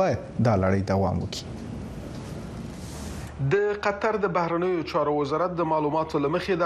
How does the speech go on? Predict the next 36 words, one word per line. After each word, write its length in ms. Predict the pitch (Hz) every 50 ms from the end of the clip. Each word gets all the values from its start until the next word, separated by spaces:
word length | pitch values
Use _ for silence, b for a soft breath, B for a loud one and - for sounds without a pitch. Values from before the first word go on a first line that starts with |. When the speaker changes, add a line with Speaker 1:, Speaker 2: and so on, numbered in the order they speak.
| 160 147
Speaker 2:
افغانستان 500 | 151 165 160 160 156 - 180 175 175 151 165
په 100 | 151 131
اړه 240 | 123 117 101 101 117
د 100 | 127 143
دوحې 320 | 147 147 151 180 170 170 -
په 80 | 156 147 139
غونډه 240 | 170 180 180 180 175 180
کې 200 | - 190 180 143
د 100 | 147 - -
اته 240 | 147 - - 233 220
ویشتو 300 | 202 175 - - - 143 139
هیوادونو 400 | 147 135 127 127 135 151 156 147 143
استازي 400 | - - - 139 135 135 143 131
برخه 320 | 131 123 117 - - 117 104
لري. 180 | 98 95 98 90 92 - B B B B B B B B B B B B - 139 127
غونډې 280 | 156 170 170 170 175 175 180 185
ته 160 | 175 170 175 -
طالبان 440 | 156 135 135 135 131 151 151 147 147 143
هم 200 | 165 160 156 151 139
بلل 240 | 139 135 127 131 123 - -
شوي 220 | 202 196 196 180
وو، 180 | 160 156 165 180 175 -
خو 120 | 170 151 143 147
دوی 120 | 170 175 165
د 100 | 156 156 151
یوې 100 | 143 139 135
اعلامیې 340 | 139 135 131 156 175 170 170
په 120 | 156 - -
خپرولو 400 | 147 131 135 156 165 156 139 -
سره 180 | 156 147 175 165 -
خپل 240 | - 151 135 127 127 139
حضور 340 | 139 143 185 175 131 117 104 101
غیر 200 | 135 143 147 147 127
ګټور 460 | 123 120 117 139 131 139 135 117 107 98
بولي 240 | 101 101 107 110 110
او 20 | 113